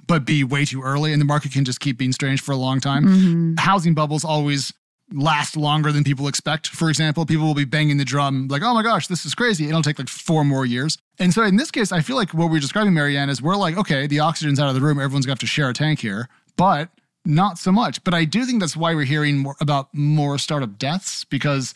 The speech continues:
Speaker 1: if you can't combine, you can't exit, and you can't raise, and you don't make money, eventually you hit the zero cash date and you, and you shutter. So that's the vibe that I'm expecting to see more of.
Speaker 2: Okay, and before we conclude here, I,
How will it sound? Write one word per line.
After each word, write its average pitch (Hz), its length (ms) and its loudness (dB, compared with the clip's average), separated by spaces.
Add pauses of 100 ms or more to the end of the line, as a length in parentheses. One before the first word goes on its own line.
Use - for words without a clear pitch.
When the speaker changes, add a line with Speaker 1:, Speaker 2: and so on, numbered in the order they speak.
(100)
Speaker 1:
if 131 140 -2
you 160 80 2
can't 185 320 0 (160)
combine, 156 640 2
you 139 80 -2
can't 156 260 -2
exit, 151 300 -2
and 147 160 2
you 139 80 0
can't 139 280 -2
raise, 131 400 0
and 147 160 0
you 139 80 2
don't 143 200 -4
make 139 180 -2
money, 139 340 0 (300)
eventually 170 580 2
you 143 160 2
hit 160 180 2
the 139 40 -4
zero 135 240 0
cash 143 300 -2
date 123 220 -2
and 120 200 0
you, 110 180 -2 (120)
and 110 120 -2
you 104 120 -2
shutter. - 340 -4 (160)
So 156 220 0
that's 180 260 0
the - 80 -12
vibe 135 300 -4
that 127 100 -4
I'm 127 420 -2 (280)
expecting 202 460 0
to 180 40 -2
see 226 100 -4
more 254 200 0
of. - 320 -10 (200)
Speaker 2:
Okay, 202 320 4
and 190 220 6
before 196 460 0
we 185 100 -2
conclude 180 480 0
here, 165 300 0
I, 175 200 0